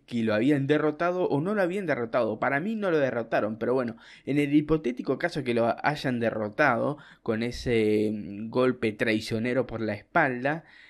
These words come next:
eh, le quedan solamente, eh, dos, eh, cascabeles, así que sí o sí se van a tener que enfrentar entre ellos para agarrar un cascabel, porque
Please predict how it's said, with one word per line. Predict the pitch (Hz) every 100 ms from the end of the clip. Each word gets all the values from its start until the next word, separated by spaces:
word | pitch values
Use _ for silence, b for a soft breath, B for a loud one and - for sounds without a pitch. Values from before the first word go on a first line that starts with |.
| B
eh, | 117 104 80
le | 110 120
quedan | 117 160 156 135
solamente, | 156 143 139 151 151 160 151 101 - 113 107
eh, |
dos, | 107 139 147 143 -
eh, | 120 110 107 107
cascabeles, | - 113 117 165 185 101 - B B
así | 107 - 143
que | 143 120
sí | - 156
o | 139
sí | 151 170
se | -
van | 127 120
a |
tener | 113 113 120
que | 120
enfrentar | 110 - 107 101 113 120 117 B B B
entre | 120 110 113 117 123
ellos | 147 165 160 - -
para | 104 104 104 107 -
agarrar | - 110 113 113 131 110
un | 139 151
cascabel, | 143 107 - 117 143 110
porque | 113 107 123